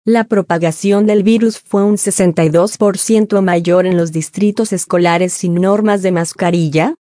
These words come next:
donde la tasa de infección alcanzó una media de setenta y tres casos por cada cien mil estudiantes a finales de septiembre.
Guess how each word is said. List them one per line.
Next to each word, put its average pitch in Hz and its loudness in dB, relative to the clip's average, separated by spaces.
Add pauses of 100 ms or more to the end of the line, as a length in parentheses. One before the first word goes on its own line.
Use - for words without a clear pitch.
donde 214 2
la 214 0
tasa 202 -2
de 170 -2
infección 165 -2
alcanzó 156 -2
una 196 2
media 180 -2
de 165 0
setenta 160 0
y 143 -2
tres 185 -4
casos 196 -2
por 196 -2
cada 175 -2
cien 214 2
mil 196 2
estudiantes 185 -2
a 208 0
finales 185 0
de 180 -2
septiembre. 143 -2